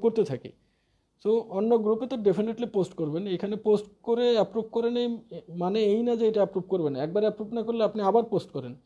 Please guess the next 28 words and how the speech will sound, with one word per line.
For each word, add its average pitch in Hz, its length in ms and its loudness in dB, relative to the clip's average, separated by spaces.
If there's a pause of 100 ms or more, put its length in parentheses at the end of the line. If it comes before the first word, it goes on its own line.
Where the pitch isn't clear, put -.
(560)
আপনি 202 240 -2
বারবার 196 320 4
করেন। 135 280 -2
আর 143 120 -6 (400)
যদিও 208 240 0
অনেক 196 260 -2
সময় 233 240 -2
মিস 220 300 0
হয়েও 240 260 6
যায়, 208 260 2 (680)
আহ, 147 340 2
আমি 175 200 -2
নিজেই 226 420 0
হচ্ছে 220 280 0
গিয়ে 233 140 2
যে 208 140 0 (320)
Facebook-এর 196 480 -2
এই 175 140 0
গ্রুপ 170 220 -2
পোস্টগুলো 185 440 0
মাঝে 165 200 0
মাঝে 170 220 0
চেক 170 240 -4
করি। 127 220 -6 (1080)
So 175 300 0 (360)
একবার, 185 320 2
দুইবার, 196 240 2
তিনবার, 190 340 -2